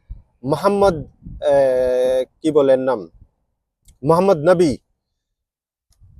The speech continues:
মোহাম্মদ ইসাক আপনার উইকেট কিপার এবং,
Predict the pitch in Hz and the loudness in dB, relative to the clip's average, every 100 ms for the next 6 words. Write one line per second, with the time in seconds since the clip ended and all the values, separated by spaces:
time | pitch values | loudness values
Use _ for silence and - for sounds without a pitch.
0 | - - 117 135 196 208 - - 143 - | -20 -12 -6 0 2 2 0 -8 -6 2
1 | 185 - - - - _ _ _ - - | 2 2 -4 -20 -20 _ _ _ -20 -20
2 | - 120 135 127 143 127 151 - 143 135 | -20 -6 -4 -2 -4 -6 -6 -6 -4 -2
3 | 123 - - 120 120 | -4 -10 -6 -4 0